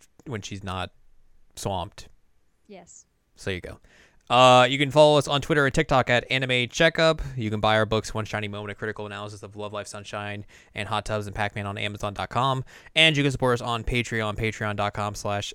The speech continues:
Speaker 1: S A C O V A. Buy us a slice of pizza, get access to unedited versions of the podcast early, and bonus episodes as well. Next week, we'll talk about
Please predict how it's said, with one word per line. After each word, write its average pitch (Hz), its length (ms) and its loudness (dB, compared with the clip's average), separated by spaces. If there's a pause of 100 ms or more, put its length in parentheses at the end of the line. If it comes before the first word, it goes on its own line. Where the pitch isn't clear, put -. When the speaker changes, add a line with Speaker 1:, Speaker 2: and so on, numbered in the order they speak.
(140)
Speaker 1:
S 156 300 4
A 117 220 -2
C 101 360 -10 (100)
O 156 260 -2
V 123 320 -4
A. 101 360 -2 (220)
Buy 190 180 4
us 151 100 4
a 135 60 0
slice 107 300 -2
of 101 80 -12
pizza, 101 340 -4
get 101 160 -4
access 98 420 -4
to 98 280 -8 (160)
unedited 151 680 2
versions 113 380 -2
of 107 200 -4
the 104 60 -4
podcast 107 600 -2 (100)
early, 160 640 4 (640)
and 127 220 -4
bonus 113 400 0
episodes 113 680 -2 (440)
as 156 280 -6
well. 120 2000 -4
Next 165 460 -2
week, 190 400 0
we'll 120 220 0
talk 156 280 0
about 147 440 -4